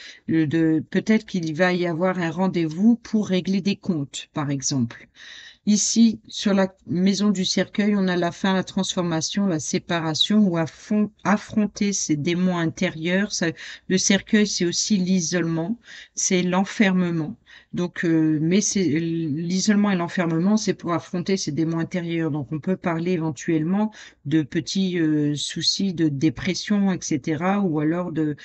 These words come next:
de prendre du recul et de s'enfermer volontairement pour pouvoir réfléchir à une problématique, par exemple. Mais là, on est dans le,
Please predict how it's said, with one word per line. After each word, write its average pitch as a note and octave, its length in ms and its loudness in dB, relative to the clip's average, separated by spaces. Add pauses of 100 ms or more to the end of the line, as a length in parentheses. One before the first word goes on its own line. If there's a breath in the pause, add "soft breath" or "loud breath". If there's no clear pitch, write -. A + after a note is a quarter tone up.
(180 loud breath)
de D#3 80 0
prendre F#3 500 0
du D3+ 140 -2
recul G3 560 -2
et F#3 60 0
de D#3 120 -2
s'enfermer E3+ 640 -4
volontairement D#3+ 800 -2 (280 loud breath)
pour F3 160 -6
pouvoir F3 460 -2
réfléchir E3 680 -4
à D#3+ 40 -2
une D3+ 120 -2
problématique, D3 760 -2
par D#3 160 -4
exemple. E3+ 440 -4 (240 loud breath)
Mais E3 120 2
là, F#3+ 160 2
on F3+ 420 0
est F#3+ 120 2
dans F3 240 -2
le, D3+ 640 0